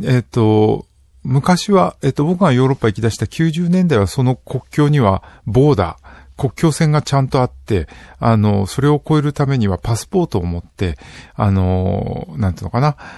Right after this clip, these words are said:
あの、検問所を越えなきゃいけなかったわけです。だけど今は、えー、そんな検問所ないんだよね。イーユーっていう一つの、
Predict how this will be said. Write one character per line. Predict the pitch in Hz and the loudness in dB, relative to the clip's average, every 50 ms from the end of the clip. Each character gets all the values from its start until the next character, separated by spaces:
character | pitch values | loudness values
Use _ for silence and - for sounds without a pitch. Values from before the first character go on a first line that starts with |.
| - - | -10 -4
あ | 127 107 | -2 0
の、 | 101 101 | 0 0
検 | - - 156 160 170 | 0 2 2 4 4
問 | 180 180 170 | 4 4 4
所 | 156 143 | 4 2
を | 95 - | 0 0
越 | - 107 | 0 0
え | 101 | 0
な | 95 98 - | 0 0 -2
き | 92 | -4
ゃ | 78 | -6
い | |
け | - 104 | -4 -4
な | 95 90 | -4 -4
か | - 95 | -4 -6
っ | - | -8
た | - 110 | -6 -8
わ | 92 82 | -8 -8
け | - 82 | -10 -12
で | - - | -16 -16
す。 | - 147 - - - - - - - - _ - | -16 -16 -16 -18 -20 -20 -20 -20 -20 -16 _ -2
だ | 151 143 | 0 0
け | 123 123 | 0 0
ど | 110 120 | 0 0
今 | 147 175 185 175 127 | 0 0 0 2 2
は、 | 101 107 104 95 85 - - - - - - - - _ _ | 2 2 2 2 0 -2 -8 -16 -20 -20 -20 -20 -20 _ _
え | 127 117 107 101 | 0 2 2 0
ー、 | |
そ | 95 - - 143 151 | -2 -2 -2 0 2
ん | |
な | 160 170 151 | 2 2 0
検 | - - 151 147 151 | 0 0 0 2 2
問 | 151 156 151 139 | 2 2 2 2
所 | - 135 | 2 2
な | 123 120 135 156 | 2 4 4 4
い | 147 | 2
ん | 117 | 2
だ | 92 87 | 0 0
よ | 82 | 0
ね。 | 87 82 85 156 | 0 -2 -2 -2
イ | 180 156 151 165 165 | -2 0 2 2 4
ー | 170 | 4
ユ | 175 170 143 | 2 2 0
ー | 98 | -2
っ | - _ _ _ | -4 _ _ _
て | - 110 | -6 -4
い | 98 | -4
う | 87 | -4
一 | 80 - - 160 - | -6 -6 -4 -6 -4
つ | - - 107 | -2 0 0
の、 | 98 90 90 - | 0 0 0 -4